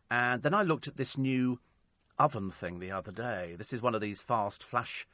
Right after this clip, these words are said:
ovens. It's a bit like the halogen, <laughs> except the lid, I know, I know, I know, I know. Except the lid lifts up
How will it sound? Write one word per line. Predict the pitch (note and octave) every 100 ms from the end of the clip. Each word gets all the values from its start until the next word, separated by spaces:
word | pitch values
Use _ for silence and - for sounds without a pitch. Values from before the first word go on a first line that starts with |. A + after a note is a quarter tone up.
| _ - _ -
ovens. | A2+ E2+ D#2+ -
It's | -
a |
bit | C#3+ A#3+
like | F#3+ E3+ D#3+ -
the | C#3
halogen, | B2+ E3 B2+ - - - G#2+ F2 A2+ - -
<laughs> | -
except | B2+ B2 E3+ -
the | C#3+
lid, | C3 C3 -
I | A#2+ C3
know, | C3+ C#3 C3+ C3+ B2
I | A#2+
know, | A2+ G#2+
I | G#2
know, | G#2 G2+
I |
know. | F#2+ - -
Except | - - D3
the | D#3
lid | G3 D#3+
lifts | D3 - -
up | F#2+ -